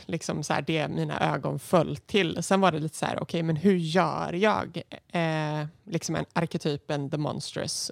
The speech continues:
eh, och hur gör jag den intressant? Eh, det var mycket tankar i början om att göra en varulv faktiskt, eh, och att liksom, det verkligen var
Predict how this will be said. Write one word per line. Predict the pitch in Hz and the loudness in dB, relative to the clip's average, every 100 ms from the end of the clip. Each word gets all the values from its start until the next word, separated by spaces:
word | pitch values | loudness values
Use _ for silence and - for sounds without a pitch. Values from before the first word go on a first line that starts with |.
| - | -6
eh, | 151 143 127 - | -4 -2 -4 -6
och | - 156 | -4 -2
hur | 156 151 | 0 -2
gör | 151 151 143 | -2 -2 -2
jag | 139 143 139 - | -4 -6 -8 -14
den | - 156 143 139 | -10 -4 -4 -4
intressant? | 156 151 - 175 254 - 175 190 _ - - - - - | -6 -8 -8 0 2 2 0 -8 _ -20 -20 -20 -20 -12
Eh, | - 165 156 147 151 151 151 208 | -2 0 0 -2 -2 -2 -4 -4
det | 196 | 0
var | 160 170 | 4 6
mycket | 185 196 - 180 165 160 - | 8 6 4 2 4 0 -2
tankar | - 185 151 165 160 - | 2 2 2 -2 -4 -4
i | 165 | -6
början | 156 202 185 170 208 220 | 2 4 6 4 4 6
om | 165 156 | 4 2
att | 160 | 2
göra | 156 151 214 | 2 2 4
en | 220 | 4
varulv | 185 165 143 180 254 196 | 6 4 4 4 4 4
faktiskt, | - - - - - - - | -2 -4 -4 -6 -6 -10 -6
eh, | 165 160 151 151 156 160 - | -2 -2 -2 -4 -6 -8 -4
och | 156 | -2
att | - - - - - 151 _ _ _ - | -2 -10 -14 -14 -16 -18 _ _ _ -12
liksom, | - 160 - 151 151 - - - | -6 -4 -2 -2 -4 -10 -20 2
det | 185 | 4
verkligen | 180 156 160 | 6 4 6
var | 160 214 | 8 10